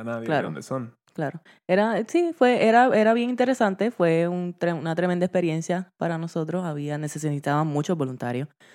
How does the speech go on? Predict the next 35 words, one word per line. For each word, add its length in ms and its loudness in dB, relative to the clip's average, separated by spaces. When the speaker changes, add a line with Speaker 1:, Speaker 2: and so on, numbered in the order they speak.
Speaker 2:
So, 400 0
fue, 460 -4
conocimos 460 4
un 80 0
montón 240 -2
de 100 -2
gente. 680 0
Speaker 1:
Ujú. 100 -12
Speaker 2:
Eh, 460 -4
la 160 0
gente 200 0
estaba 260 0
súper 220 -2
agradecida, 560 -2
claro 240 -2
está. 340 2
Tuvimos 420 -2
algunas 340 -4
interacciones 500 -6
con 140 -12
algunas 260 -10
personas. 520 -4
Eh, 360 -8
gente 360 4
de 100 6
todo, 480 6
de 80 2
todos 220 4
los 120 2
backgrounds, 520 -2
de 100 -2
todo, 460 0
you 60 -2
know, 140 -8
Speaker 1:
Ujú. 340 -16